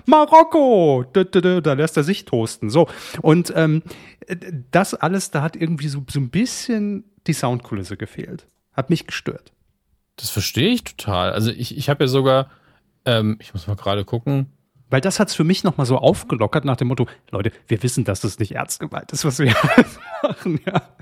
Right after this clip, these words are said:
Speaker 1: das ist, äh, das ist klar. Aber, naja, gut.
Speaker 2: Ja, ganz ehrlich, ich,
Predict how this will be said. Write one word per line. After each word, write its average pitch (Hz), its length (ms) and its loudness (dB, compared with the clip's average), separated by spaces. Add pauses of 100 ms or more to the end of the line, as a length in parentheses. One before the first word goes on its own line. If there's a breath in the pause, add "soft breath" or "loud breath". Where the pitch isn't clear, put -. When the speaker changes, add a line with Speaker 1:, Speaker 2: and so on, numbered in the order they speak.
(440 loud breath)
Speaker 1:
das 151 260 -6
ist, 151 220 -10
äh, 135 180 -6
das 139 200 -6
ist 165 140 -10
klar. 143 380 -10 (540 loud breath)
Aber, 113 460 -2 (500)
naja, 135 220 -4
gut. 110 280 -8 (380)
Speaker 2:
Ja, 117 80 0
ganz 156 280 -2
ehrlich, 147 200 0
ich, 135 240 0